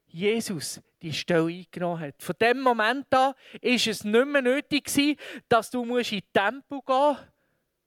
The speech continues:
zum Hohepriester und er fackelt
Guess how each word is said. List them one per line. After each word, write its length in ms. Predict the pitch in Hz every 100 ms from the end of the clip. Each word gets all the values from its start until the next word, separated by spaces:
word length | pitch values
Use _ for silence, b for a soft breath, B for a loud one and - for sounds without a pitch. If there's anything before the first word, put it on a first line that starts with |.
| _ _ _ _ _ _ _ _ _ _
zum 380 | - 202 180 165 _
Hohepriester 960 | - 208 247 - 254 247 269 - 262 -
und 200 | 220 214
er 140 | 202
fackelt 840 | 202 - 226 - - 226 233 -